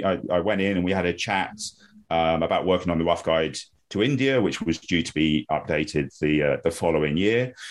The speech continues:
That was very promising, but kind of I didn't come out with any commissions or anything.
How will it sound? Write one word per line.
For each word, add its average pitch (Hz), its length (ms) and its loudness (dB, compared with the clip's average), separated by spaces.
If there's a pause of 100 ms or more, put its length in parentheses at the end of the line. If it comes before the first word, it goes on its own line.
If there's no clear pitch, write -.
(160)
That 98 100 0
was 85 100 -2
very 82 220 2
promising, 104 480 2
but 85 200 0
kind 85 140 -2
of 82 60 -6
I 82 60 -12
didn't 82 180 -2
come 82 140 -4
out 85 240 0
with 78 100 0
any 78 400 -2
commissions 85 460 0
or 73 100 2
anything. 73 480 -4